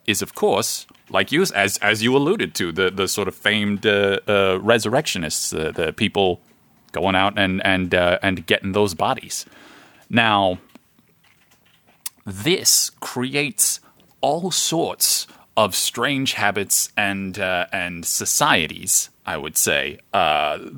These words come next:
if you, the, the connection that I would draw here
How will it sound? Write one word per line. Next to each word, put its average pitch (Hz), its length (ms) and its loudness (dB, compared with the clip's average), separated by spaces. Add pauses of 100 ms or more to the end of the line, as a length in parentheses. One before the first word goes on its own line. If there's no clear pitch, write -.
(560)
if 123 200 -4
you, 120 440 0
the, 117 160 2
the 113 220 0
connection 165 640 0 (140)
that 110 220 2
I 107 100 4
would 101 160 -2
draw 90 300 2
here - 280 -6